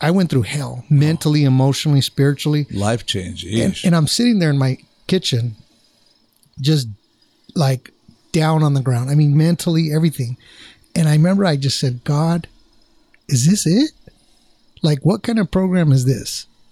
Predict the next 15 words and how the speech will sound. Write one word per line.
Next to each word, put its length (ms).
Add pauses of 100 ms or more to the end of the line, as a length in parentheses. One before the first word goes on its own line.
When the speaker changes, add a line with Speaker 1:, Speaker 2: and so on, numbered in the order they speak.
Speaker 1:
Like, 380
this 180
is 80
not 160
a 40
good 160
plan. 300 (640)
Like, 180
you're, 160
you're 240
not 200
listening 360
to 80
my 140
suggestions." 840